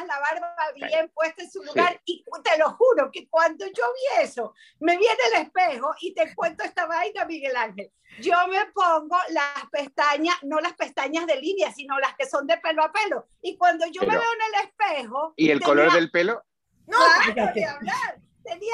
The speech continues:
Speaker 1: una sola pestaña aquí, una, una, y tenía como
Speaker 2: Claro.
Speaker 1: tres aquí. Y yo dije, "Dios mío, yo no puedo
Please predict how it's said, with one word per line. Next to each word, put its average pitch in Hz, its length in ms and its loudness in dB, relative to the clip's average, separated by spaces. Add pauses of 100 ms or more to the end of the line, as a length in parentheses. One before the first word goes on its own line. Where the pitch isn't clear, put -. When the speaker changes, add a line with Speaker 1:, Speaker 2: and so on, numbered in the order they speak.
(200)
Speaker 1:
una 453 420 -4
sola 415 340 -4
pestaña 349 600 -4
aquí, 403 140 -18 (400)
una, 311 180 -2 (320)
una, 370 380 -2 (100)
y 349 60 -16
tenía 330 340 -8 (100)
como 381 220 -2
Speaker 2:
Claro. 285 100 -4
Speaker 1:
tres 339 280 -2 (100)
aquí. 494 320 -4
Y - 240 -8
yo 539 260 4
dije, 554 460 4
"Dios - 340 2 (120)
mío, 208 180 0 (160)
yo 427 60 0
no 494 200 -4
puedo 415 200 4